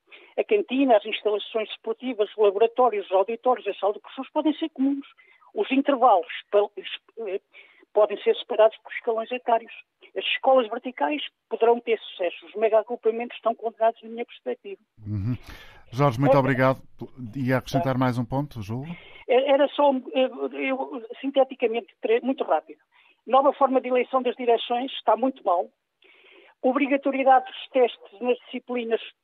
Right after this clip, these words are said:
Speaker 1: todos ao mesmo tempo nas escolas, para valorizar a competência de todos os professores ao mesmo tempo.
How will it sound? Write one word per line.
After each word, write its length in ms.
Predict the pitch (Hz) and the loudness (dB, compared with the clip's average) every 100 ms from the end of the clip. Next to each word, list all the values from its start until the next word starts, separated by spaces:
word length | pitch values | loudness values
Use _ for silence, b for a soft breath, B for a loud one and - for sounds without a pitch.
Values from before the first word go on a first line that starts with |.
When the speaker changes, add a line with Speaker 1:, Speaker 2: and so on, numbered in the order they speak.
| - | 2
Speaker 1:
todos 280 | 269 226 | 2 2
ao 80 | 240 | 0
mesmo 240 | 240 233 220 | 2 0 -2
tempo 200 | 240 233 | -6 -4
nas 100 | 226 | -6
escolas, 460 | - - 240 226 214 | -6 0 2 4 2
para 260 | - 220 220 220 _ | -2 0 0 -4 _
valorizar 560 | 208 220 214 208 220 214 | 0 2 0 0 2 2
a 40 | |
competência 640 | - 208 _ 220 214 - - | 0 -8 _ -6 -6 -12 -20
de 80 | - | -6
todos 180 | - 233 | -2 -2
os 80 | - | -4
professores 300 | - - 196 | -10 -6 -2
ao 80 | 196 | -2
mesmo 260 | 190 180 233 | -4 -8 -8
tempo. 300 | 208 269 | -6 -6